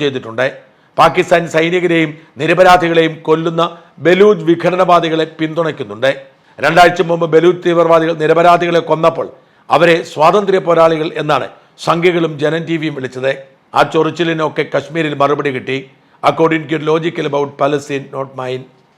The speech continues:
അതായത് ഇന്ത്യൻ സൈന്യം നിരപരാധികളെ കൊന്നു തള്ളുന്നു കശ്മീരിൽ, അതിനുള്ള തിരിച്ചടിയാണ് കിട്ടിയത് എന്നാണ് വർത്താനം. ഹമാസ് ജൂതന്മാരെ മാത്രമാണ് കൊന്നത് എന്ന് നീ പത്രം വായിക്കുന്നതിന് പകരം ശാഖ WhatsApp യൂണിവേഴ്സിറ്റിയിൽ പോകുന്നത് കൊണ്ടാണ്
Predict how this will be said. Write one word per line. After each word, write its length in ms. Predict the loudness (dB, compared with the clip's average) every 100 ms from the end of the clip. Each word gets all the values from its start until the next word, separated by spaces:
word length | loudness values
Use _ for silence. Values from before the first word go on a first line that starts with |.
| _ 0
അതായത് 220 | 4 4
ഇന്ത്യൻ 320 | 2 0 2
സൈന്യം 320 | 2 0 0
നിരപരാധികളെ 680 | 0 2 4 4 2 -2 -4
കൊന്നു 300 | -4 -8 -4
തള്ളുന്നു 500 | 0 0 0 -4 -8 -14
കശ്മീരിൽ, 420 | -6 -2 -2 -4 -14 _ _ _ -4
അതിനുള്ള 340 | -2 0 -2 -4 -6
തിരിച്ചടിയാണ് 600 | -6 -2 2 2 0 -4 -16 _ _ -8
കിട്ടിയത് 600 | -8 -2 0 0 -2 -4
എന്നാണ് 280 | -6 -4 -4
വർത്താനം. 640 | -4 -6 -2 -2 -2 -4 -12 _ -2
ഹമാസ് 360 | 4 6 4
ജൂതന്മാരെ 520 | 4 4 4 4 2 4
മാത്രമാണ് 520 | 2 2 0 0 -2
കൊന്നത് 420 | -2 0 0 2
എന്ന് 260 | 2 0 -4 -12 _ _ _ -2
നീ 140 | 0 2
പത്രം 320 | 2 2 4
വായിക്കുന്നതിന് 480 | 6 4 2 -2 -2
പകരം 380 | 0 0 -2 -6 _ _ -2
ശാഖ 460 | 4 4 6 6
WhatsApp 420 | 6 4 2 -2
യൂണിവേഴ്സിറ്റിയിൽ 480 | -2 -4 -6 -8 -14
പോകുന്നത് 400 | -8 -8 -6 -8
കൊണ്ടാണ് 380 | -8 -6 -6